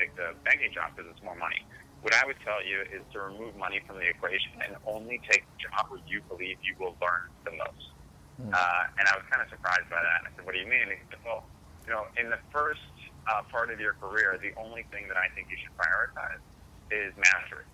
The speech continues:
Speaker 1: Uh, you should learn as much as you can and go to a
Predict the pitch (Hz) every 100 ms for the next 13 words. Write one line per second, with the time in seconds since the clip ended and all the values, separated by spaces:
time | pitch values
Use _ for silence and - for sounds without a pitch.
0 | - - - 92 92 90 98 - 98 95
1 | 113 123 - 98 98 98 104 101 - 87
2 | 92 107 110 101 98 104 120 123